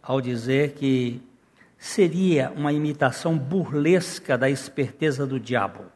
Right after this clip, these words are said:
e uma calúnia contra o seu caráter e reputação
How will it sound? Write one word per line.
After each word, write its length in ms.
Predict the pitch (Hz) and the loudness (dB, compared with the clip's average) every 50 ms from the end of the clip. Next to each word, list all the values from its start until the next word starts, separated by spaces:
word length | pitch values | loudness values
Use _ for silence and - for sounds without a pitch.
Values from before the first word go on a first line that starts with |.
| _ _ _ _ _ _ _ _ _ _ _ _ - | _ _ _ _ _ _ _ _ _ _ _ _ -8
e 100 | 143 143 | -4 -2
uma 160 | 151 170 165 | 0 2 0
calúnia 720 | 165 - - 170 123 117 135 151 185 220 233 214 190 156 | 0 0 -2 0 0 0 2 4 4 6 6 6 4 2
contra 340 | - - 156 151 135 135 139 | 0 0 -2 -2 0 0 -2
o 40 | 131 | -4
seu 200 | - - 196 180 | -2 -2 -4 -4
caráter 560 | 185 - 139 120 123 143 170 175 - 175 160 | 0 0 2 2 4 2 2 2 0 0 0
e 40 | 156 | 0
reputação 800 | 127 156 196 190 - 180 175 - 131 113 - - 156 156 190 196 | -2 -2 -4 -4 -4 -6 -4 -2 -4 -4 0 0 2 2 2 0